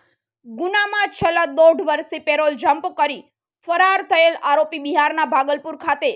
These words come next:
ફરી રહ્યો છે. જેવી બાતમીના આધારે પોલીસે વોચ ગોઠવી હતી અને રામપુર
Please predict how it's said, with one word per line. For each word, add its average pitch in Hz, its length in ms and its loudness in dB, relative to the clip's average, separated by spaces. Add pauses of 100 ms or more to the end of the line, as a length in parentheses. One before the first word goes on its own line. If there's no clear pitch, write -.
(140)
ફરી 277 200 -6
રહ્યો 269 340 0
છે. 262 180 -8 (320)
જેવી 320 320 -6
બાતમીના 339 560 0
આધારે 311 280 0
પોલીસે 311 520 -4 (160)
વોચ 254 240 0
ગોઠવી 277 400 -2
હતી 294 240 -6
અને 285 100 -6 (520)
રામપુર 339 520 -2